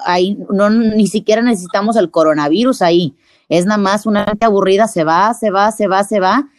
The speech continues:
Y ahí es cuando empieza todo el tema de la ansiedad, la depresión. Y aquí vamos a hablar las cosas tal cual, no nos vamos a estar censurando porque no tenemos patrocinadores, <laughs> entonces nadie nos está prohibiendo nada.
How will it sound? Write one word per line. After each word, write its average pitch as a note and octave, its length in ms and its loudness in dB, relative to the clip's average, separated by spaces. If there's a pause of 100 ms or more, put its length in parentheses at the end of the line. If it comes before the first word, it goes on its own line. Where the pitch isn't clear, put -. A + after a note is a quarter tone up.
(260)
Y E3 100 0
ahí G#3+ 480 0
es G#3 140 2
cuando G3+ 220 -2
empieza F#3 300 0
todo F#3 180 0
el E3+ 140 0
tema E3 280 2
de D3+ 60 2
la C#3 100 0
ansiedad, F#3+ 800 0
la D#3 180 -2
depresión. G3+ 920 0 (360)
Y E3+ 480 2
aquí F3+ 240 -4
vamos C4+ 280 2
a G#3+ 40 0
hablar F#3 200 2
las G#3 180 0
cosas G3 320 -2
tal C3 220 -4
cual, E3+ 420 0
no E3+ 160 2
nos F3+ 160 0
vamos F3 300 0
a - 20 -6
estar D3+ 240 -4
censurando D#3+ 840 0 (360)
porque C#3+ 640 0
no F3 160 2
tenemos F#3 380 -2
patrocinadores, E3 880 0
<laughs> - 100 -4
entonces - 600 -2
nadie G#3+ 400 -2
nos - 160 -4
está F#3+ 320 -6
prohibiendo F#3 420 2
nada. F3 420 2